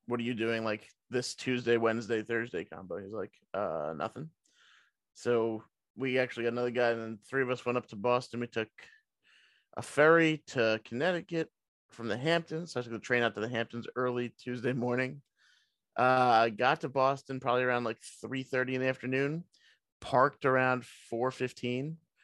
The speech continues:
'cause it's impossible to find parking in Boston. We didn't realize this going in, especially during the week when everyone's working. Um, <laughs> so we, we ended up getting parking at a hotel. We just, like,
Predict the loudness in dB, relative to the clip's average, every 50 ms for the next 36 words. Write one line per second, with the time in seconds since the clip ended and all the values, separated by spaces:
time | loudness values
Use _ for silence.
0 | _ _ _ -8 -2 0 0 0 2 0 -2 -2 -4 -2 0 2 2 0 0 -6
1 | -10 -10 -8 -4 -2 -2 -2 -2 -2 -2 -2 -2 -2 -2 -4 -6 -2 0 0 0
2 | 0 0 -4 -8 -10 -6 -6 -4 -4 -4 -6 -6 -4 -2 0 0 0 0 -2 -8
3 | -12 -6 -4 -4 -2 -2 -4 -6 -8 -10 -14 _ _ _ _ _ _ _ _ _
4 | _ _ _ _ _ _ -8 2 4 4 4 4 2 2 4 4 4 2 2 2
5 | 2 0 -2 0 -2 -4 -6 -2 -2 -2 -2 -2 -2 -6 -8 -8 -14 _ _ _
6 | _ _ _ _ _ _ _ _ 0 2 4 6 6 6 6 6 4 2 0 -2
7 | -4 -6 -8 -8 -10 -10 -8 0 2 2 2 2 -2 -2 -2 0 0 2 0 -2
8 | -2 -4 -4 -2 -2 -2 0 0 0 0 2 0 0 0 0 0 -2 -4 -6 -6
9 | -2 2 2 4 4 2 0 -2 -6 -8 -4 -4 -4 -4